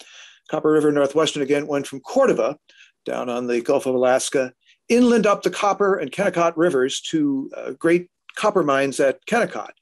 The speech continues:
Uh, the main line was over a hundred and thirty miles long, and it had astounding engineering feats on it. Uh, absolutely incredible, mind-boggling engineering feats. And like many railroads in the lower forty-eight as well as in Alaska, the builders had big dreams.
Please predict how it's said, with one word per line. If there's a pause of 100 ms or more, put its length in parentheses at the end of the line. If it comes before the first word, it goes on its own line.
(560)
Uh,
the
main
line
was
over
a
hundred
and
thirty
miles
long, (440)
and
it
had (220)
astounding (200)
engineering
feats
on
it. (180)
Uh, (100)
absolutely
incredible,
mind-boggling
engineering
feats.
And
like
many
railroads
in
the
lower
forty-eight
as
well
as
in
Alaska, (520)
the
builders
had
big
dreams.